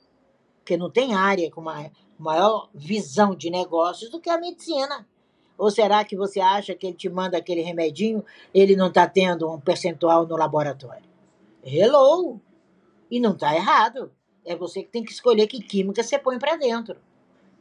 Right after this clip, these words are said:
Que nós somos uma tabela periódica, né, doutora Ana Helena? Então nós temos que ter convicção desse leão.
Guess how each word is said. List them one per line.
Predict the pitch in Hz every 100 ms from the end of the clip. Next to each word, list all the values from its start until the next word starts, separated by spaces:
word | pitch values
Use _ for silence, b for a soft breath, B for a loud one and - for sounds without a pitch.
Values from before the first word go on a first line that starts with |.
| _ _ _ _ _ _ -
Que | 160
nós | 160 -
somos | 180 208
uma | 247 269
tabela | 226 160 156 151
periódica, | 151 143 143 131 - 156
né, | 196
doutora | 156 147 143 139
Ana | 139
Helena? | 135 127 123 117 - _ b b b b
Então | 180 208 294
nós | 294
temos | 302 294
que | -
ter | 294 285
convicção | 285 302 247 294 - - 262 294 311
desse | 269 -
leão. | 254 254 247 285 302 233